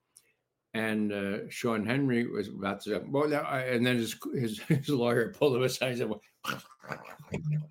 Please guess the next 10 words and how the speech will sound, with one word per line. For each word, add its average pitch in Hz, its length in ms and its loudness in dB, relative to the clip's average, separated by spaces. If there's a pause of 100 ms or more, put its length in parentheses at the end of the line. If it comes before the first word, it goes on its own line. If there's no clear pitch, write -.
(140)
oh, - 160 -8 (240)
oh, 156 200 8
uh, 143 280 4 (760)
uh, 107 220 -4 (840)
Mister, 123 540 2
Mister 110 320 -4
Schiff, 110 300 -4 (580)
uh, 110 220 0 (380)
actually, 113 640 0 (600)
uh, 104 180 0